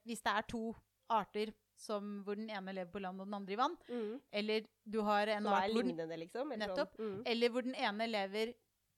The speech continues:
Speaker 1: i fjæra, eller litt sånn nærmere overflaten da,
Speaker 2: Ja.
Speaker 1: og du har en tilsvarende art som lever lenger ned,
Speaker 2: Mm.
Speaker 1: så vil den arten som lever i dypet, den vil være større.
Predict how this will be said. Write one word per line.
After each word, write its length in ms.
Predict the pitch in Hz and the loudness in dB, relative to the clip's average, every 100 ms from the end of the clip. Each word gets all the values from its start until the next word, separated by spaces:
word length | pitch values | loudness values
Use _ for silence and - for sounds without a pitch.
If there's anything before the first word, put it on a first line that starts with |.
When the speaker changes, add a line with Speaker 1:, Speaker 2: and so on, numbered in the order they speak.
| _ | _
Speaker 1:
i 80 | 254 | -10
fjæra, 600 | - 285 247 202 196 254 | -6 -2 0 2 4 4
eller 180 | 226 233 | 4 0
litt 260 | 226 226 - | -2 -6 -2
sånn 240 | 220 214 208 _ _ _ _ 247 | -2 -2 -8 _ _ _ _ 0
nærmere 440 | 254 226 202 254 | 2 2 2 2
overflaten 420 | 240 180 202 - 349 | 2 2 -2 0 2
da, 80 | 202 | 2
Speaker 2:
Ja. 140 | 202 226 | 0 0
Speaker 1:
og 60 | |
du 80 | 240 | 4
har 160 | 226 214 | 4 4
en 140 | 240 | 0
tilsvarende 540 | - 196 - 202 202 208 | -2 -4 -4 -4 -2 -2
art 180 | 190 - | -2 -4
som 120 | 208 | -6
lever 320 | 185 175 190 190 - | -6 -6 -6 -8 -8
lenger 400 | 208 196 190 233 | -4 -4 -2 -2
ned, 240 | 254 285 233 | 0 0 0
Speaker 2:
Mm. 340 | 247 185 226 - | -4 -4 -6 -10
Speaker 1:
så 280 | - 247 247 | -4 0 2
vil 180 | 240 220 | 2 0
den 180 | 208 214 | -2 -2
arten 320 | 180 - 214 | -4 -4 -4
som 160 | 247 | -2
lever 300 | 226 170 165 220 | -2 -2 -2 -4
i 60 | |
dypet, 520 | 208 190 190 - 269 208 | -6 -6 -6 -2 -2 0
den 200 | 214 214 | -2 -2
vil 220 | 190 202 | -2 -2
være 220 | 185 170 | -2 -2
større. 380 | - 202 190 220 | -4 -2 2 2